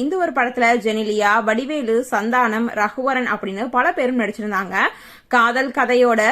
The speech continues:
வடிவேலுவோட நகைச்சுவை இந்த ஒரு படத்துல கலந்ததுனால ரொம்ப பெரிய ஹிட் கொடுத்துச்சு அப்படின்னே சொல்லலாம். இந்த ஒரு தருணத்துல தான் ரிலீஸ் ஆகி இருபது வருஷம் ஆனதை கொண்டாடுற வகையில டூ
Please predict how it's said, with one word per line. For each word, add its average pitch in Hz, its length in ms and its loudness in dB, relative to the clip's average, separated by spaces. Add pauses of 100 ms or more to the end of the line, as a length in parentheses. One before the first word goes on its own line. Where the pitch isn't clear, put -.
(160)
வடிவேலுவோட 285 720 2
நகைச்சுவை 226 560 -2 (300)
இந்த 330 160 -2 (120)
ஒரு 330 180 2
படத்துல 247 520 0
கலந்ததுனால 226 640 0 (300)
ரொம்ப 285 260 -2
பெரிய 285 200 0 (100)
ஹிட் 254 240 -6
கொடுத்துச்சு 220 380 -2
அப்படின்னே 202 360 -4
சொல்லலாம். 196 320 -2 (420)
இந்த 269 240 2
ஒரு 277 200 0
தருணத்துல 247 420 0 (100)
தான் 233 240 4
ரிலீஸ் 247 320 -4
ஆகி 247 200 -4 (120)
இருபது 294 380 0
வருஷம் 254 340 -4 (180)
ஆனதை 220 360 0 (180)
கொண்டாடுற 262 540 0
வகையில 220 340 -2 (640)
டூ 339 60 2